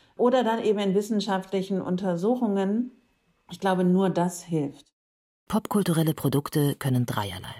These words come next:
Speaker 2: Erstens, von diverseren Opfern erzählen, um zu zeigen, wer in der Realität zum Opfer werden kann. Zweitens, psychische Gewalt und Kontrollverhalten illustrieren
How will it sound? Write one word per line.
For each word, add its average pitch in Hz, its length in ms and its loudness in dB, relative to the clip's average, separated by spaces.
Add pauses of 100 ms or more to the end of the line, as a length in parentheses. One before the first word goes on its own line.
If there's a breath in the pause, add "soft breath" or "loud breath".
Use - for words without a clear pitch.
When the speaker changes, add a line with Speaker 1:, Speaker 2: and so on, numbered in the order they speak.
(760)
Speaker 2:
Erstens, 135 640 -2 (640 loud breath)
von 156 160 2
diverseren 151 560 2
Opfern - 380 -2
erzählen, 113 600 -4 (200)
um 131 80 0
zu 127 160 -2
zeigen, 131 480 0
wer 123 180 2
in 127 60 0
der 123 160 0
Realität 117 640 -2
zum - 260 -2
Opfer 120 360 -4
werden 107 260 -2
kann. 131 260 -6 (540)
Zweitens, 123 580 -4 (640 loud breath)
psychische 190 460 0
Gewalt 131 420 0
und 139 100 0
Kontrollverhalten 127 800 -2
illustrieren 135 760 0